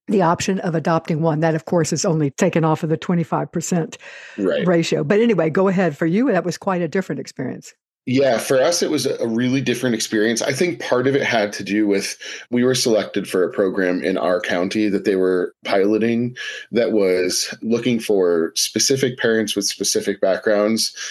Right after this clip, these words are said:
Speaker 2: to take care of kiddos under the age of five who came from a background of domestic violence, drug or alcohol abuse, or H I V status. And so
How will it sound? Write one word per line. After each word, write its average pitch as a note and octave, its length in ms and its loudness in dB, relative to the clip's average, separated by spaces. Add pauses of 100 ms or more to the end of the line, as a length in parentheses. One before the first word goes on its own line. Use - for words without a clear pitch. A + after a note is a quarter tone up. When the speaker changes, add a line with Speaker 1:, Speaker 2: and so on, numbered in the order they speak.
(180)
Speaker 2:
to - 100 -2
take A2+ 240 -2
care A2+ 180 2
of F#2 120 -2
kiddos G#2+ 520 2
under G2+ 300 0
the G2+ 160 -2
age G2 180 0
of F#2 100 -4
five A#2 580 -2 (300)
who A#2 140 -2
came A#2 400 0
from A2 220 0
a F2+ 80 0
background F#2+ 680 0 (100)
of F2+ 300 0
domestic F#2+ 500 -2
violence, F#2 720 0
drug G#2 220 0
or E2 100 -2
alcohol G2 460 0
abuse, G#2 480 -2
or F2 320 0
H F#2+ 200 -2
I F2 100 0
V E2 340 -4
status. - 720 -2
And A2 180 0
so F#2+ 480 0